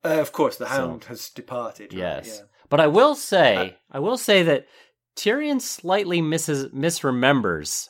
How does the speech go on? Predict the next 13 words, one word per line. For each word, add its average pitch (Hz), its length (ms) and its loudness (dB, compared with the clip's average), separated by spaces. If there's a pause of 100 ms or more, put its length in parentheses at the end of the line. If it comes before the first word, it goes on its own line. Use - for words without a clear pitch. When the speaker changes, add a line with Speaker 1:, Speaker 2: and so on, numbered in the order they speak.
Speaker 2:
how 107 520 0 (140)
the 120 80 -4
whole 117 180 -4
thing 110 260 -4
went 98 260 -2
down, 90 440 0 (400)
because 151 260 -6
it 165 80 -4
wasn't 262 440 -4
actually 160 480 -2
Bronn 110 800 0
who, 104 420 -6 (640)
uh, 92 180 -6